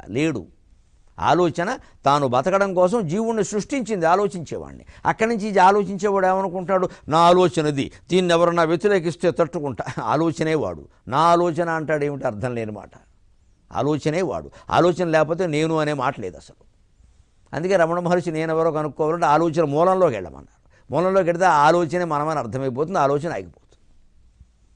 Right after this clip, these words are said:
ఆలోచన వేరు, మనం వేరు అనుకోవడం, దాన్ని ఆపుదామని ప్రయత్నం చేస్తే ఇంకాస్త తెక్కెక్కుతుంది దానికి. అంచేత ఆలోచన ఆపడం అంటే పెద్ద ఆలోచన తానని గ్రహిస్తే చాలా ఆగిపోతుంది.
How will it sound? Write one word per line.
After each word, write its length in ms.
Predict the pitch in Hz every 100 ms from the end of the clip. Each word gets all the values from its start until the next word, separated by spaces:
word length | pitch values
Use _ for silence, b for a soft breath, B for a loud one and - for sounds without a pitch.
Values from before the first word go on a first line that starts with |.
| _ _ _ _ _ _ -
ఆలోచన 380 | 214 240 220
వేరు, 220 | 202 202 220
మనం 280 | 190 185
వేరు 200 | 165 180
అనుకోవడం, 420 | 185 180 175 196 180
దాన్ని 220 | 180 165
ఆపుదామని 420 | 170 185 180 180
ప్రయత్నం 380 | 170 170 175 170
చేస్తే 200 | 180 190
ఇంకాస్త 300 | 165 160 160
తెక్కెక్కుతుంది 580 | 139 143 175 127 117 92
దానికి. 300 | - _ _ _ _ _ _ _ _ _ _ _ _ _ _ _ _ -
అంచేత 220 | 175 226
ఆలోచన 440 | 190 247 214 233
ఆపడం 300 | 202 214 220
అంటే 140 | 220 220
పెద్ద 400 | 196 196 185 185
ఆలోచన 420 | 156 240 240 269
తానని 320 | 247 240 240
గ్రహిస్తే 340 | 214 226 247
చాలా 240 | 254 226 220
ఆగిపోతుంది. 600 | 220 196 165 - 62 53